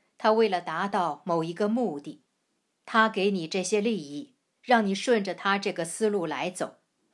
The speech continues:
能够达到它的目的，所以它是伪善的。我今天叫你对我好，我给你一块蛋糕，或者我给你一瓶酒，吃了之后，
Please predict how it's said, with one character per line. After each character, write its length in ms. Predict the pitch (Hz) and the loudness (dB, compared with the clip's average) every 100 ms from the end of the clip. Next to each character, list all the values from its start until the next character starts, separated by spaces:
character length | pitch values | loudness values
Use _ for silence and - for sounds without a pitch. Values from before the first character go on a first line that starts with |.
| _ | _
能 200 | 113 277 | 2 2
够 200 | 330 294 | 2 -4
达 240 | 156 135 196 | -4 -4 -2
到 180 | 190 | -2
它 140 | - 175 | -4 -4
的 120 | 202 | -2
目 280 | 226 254 139 | -2 -2 -4
的， 260 | - - _ _ _ _ _ | -12 -20 _ _ _ _ _
所 240 | - - 220 | -10 2 2
以 120 | 202 | 2
它 200 | 175 196 | 0 -2
是 180 | 190 233 | -2 -4
伪 180 | 160 - | -4 -4
善 400 | - 220 165 135 | -2 -2 -4 -12
的。 160 | - _ _ _ _ _ _ _ _ | -20 _ _ _ _ _ _ _ _
我 180 | 208 214 | 4 4
今 240 | 208 233 | 4 -4
天 260 | 226 240 226 | -2 0 0
叫 220 | 220 214 | 0 0
你 140 | 175 170 | -2 -2
对 180 | 233 | 0
我 220 | 185 156 196 | 0 0 -4
好， 520 | - 135 131 160 - _ _ - | -4 -2 -2 -6 -12 _ _ 2
我 140 | 208 | 2
给 180 | 208 277 | 2 -2
你 200 | 302 160 | -2 -4
一 60 | |
块 220 | 202 254 233 | -4 -2 -2
蛋 240 | 240 143 | -2 -4
糕， 320 | 196 226 233 _ _ _ | -2 -2 -4 _ _ _
或 280 | _ - 208 | _ 4 4
者 380 | 170 160 135 - _ _ _ | 2 -6 -8 -10 _ _ _
我 180 | 196 196 | 2 2
给 200 | 202 214 | 2 0
你 220 | 202 190 | 0 -4
一 60 | 180 | -6
瓶 300 | - 165 214 | -4 -4 -4
酒， 320 | 180 147 - _ _ _ _ _ | -4 -8 -10 _ _ _ _ _
吃 200 | - 233 | -2 2
了 140 | 214 165 | 2 0
之 240 | - 196 | -2 -4
后， 360 | 190 180 - | -2 -4 -4